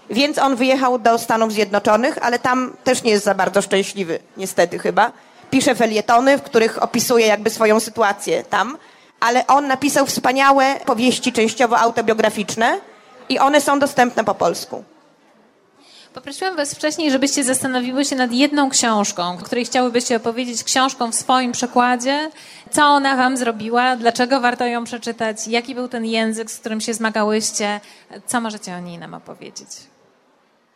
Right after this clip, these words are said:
Speaker 1: Taką książką, która najbardziej jakby mnie, nie wiem, rozwaliła psychicznie, to był wspomniany Grossman,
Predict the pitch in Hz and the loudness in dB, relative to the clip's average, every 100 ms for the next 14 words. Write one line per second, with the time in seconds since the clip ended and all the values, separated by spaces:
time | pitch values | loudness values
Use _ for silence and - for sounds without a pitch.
0 | _ _ - 254 262 254 302 330 - 294 | _ _ -4 0 0 0 2 2 0 -4
1 | - 285 269 254 247 285 269 277 269 254 | 2 2 4 2 0 -2 0 2 2 2
2 | 247 233 254 254 240 240 214 175 190 202 | 2 2 2 4 4 4 0 0 -2 -4
3 | 226 233 240 233 240 247 233 220 330 - | -10 -6 -2 0 2 2 4 2 0 -4
4 | 262 247 220 - 240 381 - _ _ - | -6 -6 -6 0 0 0 -6 _ _ -2
5 | 240 269 262 269 262 233 240 226 196 214 | 0 0 0 0 2 2 2 2 2 0
6 | 233 | -2